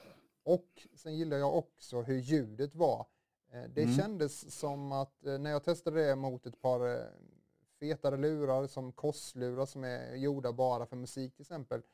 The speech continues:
Speaker 1: och jag lyssnade på Spotify, så, så var de i ljudbilden ganska lika faktiskt. Och, eh, nu har inte jag hunnit testa micken än, och det ska jag göra innan jag lämnar,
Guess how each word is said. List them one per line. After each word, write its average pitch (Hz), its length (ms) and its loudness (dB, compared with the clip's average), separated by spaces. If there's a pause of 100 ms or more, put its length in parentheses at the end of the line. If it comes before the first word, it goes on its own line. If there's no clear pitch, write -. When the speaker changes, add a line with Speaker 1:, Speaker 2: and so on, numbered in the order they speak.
(240)
Speaker 1:
och 131 80 -2
jag 135 100 4
lyssnade 139 320 0
på 131 80 -6
Spotify, 139 600 -6
så, 135 320 -2 (360)
så 143 380 -2 (760)
var 160 220 0
de 147 140 -2
i 160 60 -2 (120)
ljudbilden 147 640 -2
ganska 147 400 -2
lika 147 440 -8
faktiskt. - 520 -8 (120)
Och, - 440 -8
eh, 123 380 -2 (920)
nu 143 160 -4
har 175 160 4
inte 165 160 -2
jag 147 100 4
hunnit 139 260 0
testa 120 480 -2
micken 156 480 -6
än, 143 180 -6
och 147 100 -8
det 135 120 -4
ska - 160 -10
jag 123 80 0
göra 120 400 -4 (100)
innan 120 420 -8
jag 110 280 -2
lämnar, 117 300 -10